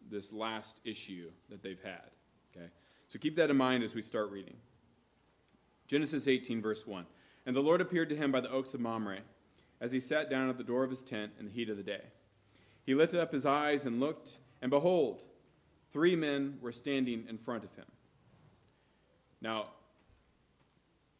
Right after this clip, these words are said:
just, just pause here a moment. The story is being intentionally ambiguous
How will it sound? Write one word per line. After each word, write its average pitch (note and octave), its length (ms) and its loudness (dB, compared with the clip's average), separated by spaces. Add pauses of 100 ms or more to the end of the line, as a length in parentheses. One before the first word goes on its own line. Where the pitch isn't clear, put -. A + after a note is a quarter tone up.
(500)
just, - 260 -14
just G#2+ 180 -14
pause D#3 260 0
here C#3 120 2
a B2+ 40 4
moment. B2 340 0 (1300)
The A#2+ 80 -8
story D#3+ 340 2
is C3+ 80 0
being C3+ 280 2
intentionally E3+ 920 -2
ambiguous D3+ 840 -2